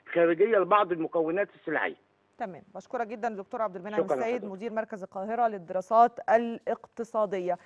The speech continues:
Speaker 2: يعني المفروض، يعني، الواحد سمع مثلًا الأعلاف نزلت، سعر العلف نزل، فالمفروض إن الدواجن سعرها ينزل، إن البيض سعره ينزل، إن اللحوم سعرها تنزل، يعني ال-، ال-، ال-، والسلع ال-، ال-، ال-، ال-، الأساسية،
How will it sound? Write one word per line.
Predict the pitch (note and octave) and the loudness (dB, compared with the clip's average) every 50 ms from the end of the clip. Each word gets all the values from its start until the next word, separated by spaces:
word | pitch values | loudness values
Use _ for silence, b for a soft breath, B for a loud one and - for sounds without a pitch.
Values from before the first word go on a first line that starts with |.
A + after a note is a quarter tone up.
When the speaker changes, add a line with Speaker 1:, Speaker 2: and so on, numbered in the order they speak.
| b b b b b | b b b b b
Speaker 2:
يعني | C#4 D#4+ D#4 D4+ D4 C#4+ C#4 - - | -2 0 0 0 0 -2 -6 -8 -6
المفروض، | G3+ A3+ A#3+ - - D4+ A#3+ B3+ | -2 -2 -2 -2 -2 -2 2 2
يعني، | B3 A#3 | 2 4
الواحد | C4 C#4+ C#4 D4 | 4 4 2 2
سمع | D4 D4 C#4+ C#4+ C4 | -2 0 2 2 4
مثلًا | B3+ C4+ C#4 D#4 C4 | 4 4 4 4 0
الأعلاف | B3 A#3 - F#3+ A3 A#3 B3 - - | 0 2 2 2 4 4 4 2 2
نزلت، | G#3 F#3+ D#3 E3+ E3+ _ _ _ _ _ _ - | -8 -8 -8 -10 -16 _ _ _ _ _ _ 0
سعر | - B3+ A#3+ A#3+ | 4 4 4 4
العلف | A3+ F3+ G3 A#3 A3 G#3 - | 4 6 6 6 6 6 0
نزل، | G#3 G3+ D3 F3+ F3 D#3 - _ _ _ _ _ _ - | -8 -10 -10 -10 -12 -14 -16 _ _ _ _ _ _ 8
فالمفروض | F4+ G4+ F#4+ C4+ E4+ F4 F4+ - - F4 F#4 C#4 | 8 10 8 8 6 2 0 0 0 -2 -2 0
إن | D4+ C4+ E4 E4 E4 E4+ | 0 0 0 0 0 0
الدواجن | E4 D4+ - C4+ C#4+ A#3 C#4 C4 C4+ C#4 C#4+ A#3 C4+ D4 C#4+ B3 E3+ G3 G#3+ F#3 A3+ | 0 0 0 -2 2 4 8 8 10 8 8 4 2 -4 -2 0 2 4 4 4 2
سعرها | B3+ - D4+ C4 C#4+ D4+ D#4 D4 | 2 0 2 4 6 6 6 6
ينزل، | D4+ D4 C#4 C4+ A3+ G#3 B3+ A#3 b b b b b b | 6 4 2 0 0 -2 -4 -4 b b b b b b
إن | - F4 E4+ | 0 2 2
البيض | D#4+ C4+ B3 B3 C4 C4+ D4 D4 - | 2 2 4 4 6 6 4 2 2
سعره | - D#4+ D4+ D#4 E4 D#4+ D#4 | 6 8 10 10 10 8 6
ينزل، | D4+ D4 D4+ C#4 B3+ G#3+ C4+ B3 A#3 b b b b - | 2 2 2 0 0 2 0 0 0 b b b b -6
إن | F#4 F4+ | -2 0
اللحوم | E4 C4+ C4 C#4 C4+ D4+ D4+ E4+ E4+ | 2 4 4 4 4 4 2 2 2
سعرها | - F4 D4 D#4+ E4+ D#4+ D#4 | 2 6 10 10 10 10 10
تنزل، | D4+ D#4+ D#4+ D4 B3 C4 C#4+ C4+ - b b b | 6 4 2 0 2 0 -2 -2 -4 b b b
يعني | - B3 C4 D4 D4+ D#4 D4+ B3 F#3 F#3 | 2 4 4 4 4 2 -2 -2 -4 -6
ال-، | A#3 G3 A2+ | -6 -6 -2
ال-، | - B3+ B3+ | 0 0 0
ال-، | D#3 C#3 A3+ F#3 C3+ | 0 -4 -6 -4 -4
والسلع | A#3+ C#4 C#4 - - F#4 F#4 F4 C#4+ | -4 -4 -4 -2 2 6 8 8 8
ال-، | D4+ D4+ C#4+ C4 | 8 6 6 4
ال-، | A#3+ A#3+ C4+ C4 | 4 4 2 0
ال-، | B3+ - - - C4+ C4 B3+ | -2 -4 -4 -4 -2 0 2
ال-، | C4+ A3+ D3+ B3 B3 - | 0 0 0 -2 -2 -2
الأساسية، | G#3+ B3+ - - - - D4 D4 - E4+ E4 C4+ C4 B3+ | 0 2 2 2 2 2 2 4 4 4 4 4 4 2